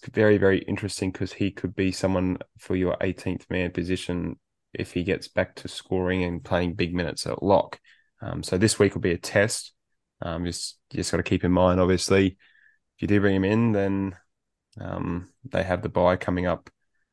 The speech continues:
But I wouldn't, I wouldn't be bringing him in this week. You just gotta wait and see how he goes back in the starting side.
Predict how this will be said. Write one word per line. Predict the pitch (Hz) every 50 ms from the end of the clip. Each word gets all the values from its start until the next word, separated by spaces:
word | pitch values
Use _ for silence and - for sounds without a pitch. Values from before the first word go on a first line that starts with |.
| _ _
But | - 87
I | - - 98
wouldn't, | 101 104 101 -
I | 98
wouldn't | 104 113 120 113
be | 104
bringing | 92 101 101 95
him | 98 95 95
in | 95 92 92
this | 90 92 - -
week. | 95 90 87 -
You | 90
just | 92 92 -
gotta | - 92
wait | 90 92 -
and | - -
see | - - - 90 87 85
how | - 90 87 87
he | 87
goes | 85 - 87 85 85 85 -
back | - 90 87 -
in | 90
the | 90
starting | - - - 82 82 - 85 -
side. | - - - -